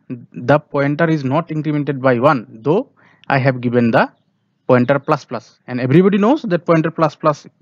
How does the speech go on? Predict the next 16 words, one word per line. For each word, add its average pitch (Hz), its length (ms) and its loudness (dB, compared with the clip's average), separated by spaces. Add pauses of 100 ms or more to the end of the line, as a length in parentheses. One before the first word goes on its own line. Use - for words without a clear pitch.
(100)
is 127 220 -2
means 180 380 6 (400)
pointer 135 500 4
is 123 180 -8
equal 113 280 -4
to 180 240 0 (1000)
pointer 120 680 0 (1000)
plus 170 460 0
one, 147 400 -2 (480)
pointer 131 320 0
plus - 460 -6 (1400)
one. 143 340 0 (100)
Okay, 151 240 -8 (320)
but - 320 -2 (160)
here 147 260 -2 (1900)
if, 160 220 4